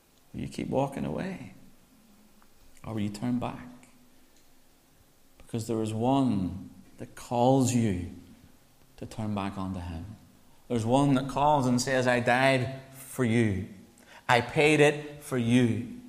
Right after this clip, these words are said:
It is all taken care of if you simply come to me."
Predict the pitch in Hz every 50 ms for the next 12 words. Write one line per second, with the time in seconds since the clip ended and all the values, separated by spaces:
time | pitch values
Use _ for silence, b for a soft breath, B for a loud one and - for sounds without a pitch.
0 | - b b b b b b b b - 139 135 135 123 156 156 165 175 175 -
1 | - 165 160 - 151 147 135 - 165 160 175 160 147 139 135 127 120 - 143 120
2 | 120 123 120 - - 135 131 131 - 123 120 120 120 120 120 - - - - -
3 | - - _ _ _ _ _ _ _ _ _ _ - - 113 110 107 101 98 92
4 | 78 69 - - 87